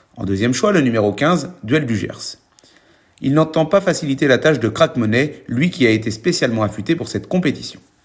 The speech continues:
Déféré des antérieurs et présenté par un Mathieu Abrivard très confiant, il vise lui aussi la gagne. En troisième choix, retrouvons le numéro trois, Fakir Mérité. Sa musique parle pour lui puisqu'il ne sort quasiment jamais des cinq premiers.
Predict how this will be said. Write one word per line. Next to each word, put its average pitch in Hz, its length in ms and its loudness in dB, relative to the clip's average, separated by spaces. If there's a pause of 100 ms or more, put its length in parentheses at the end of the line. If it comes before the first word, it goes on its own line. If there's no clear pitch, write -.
(240)
Déféré 107 400 -2
des 123 200 0
antérieurs 101 540 0
et 123 60 0
présenté 104 400 -2
par 98 180 -4
un 104 60 0
Mathieu 127 260 0
Abrivard 98 360 -2
très 190 160 -4
confiant, 104 420 -8 (220)
il 113 140 -2
vise 139 240 0
lui 151 100 -2
aussi 175 220 0
la 143 100 0
gagne. - 280 -8 (840)
En - 40 -8
troisième 120 320 0
choix, 208 180 4
retrouvons 160 340 0
le 131 100 2
numéro 104 300 0
trois, - 480 0
Fakir 147 320 2
Mérité. 107 420 -2 (720)
Sa - 160 -4
musique 170 300 2
parle 131 180 4
pour 120 140 -2
lui 147 80 0
puisqu'il 180 320 -4
ne 110 80 0
sort - 200 -2
quasiment 123 360 0
jamais 123 260 0
des 135 80 0
cinq 160 240 -2
premiers. - 320 -10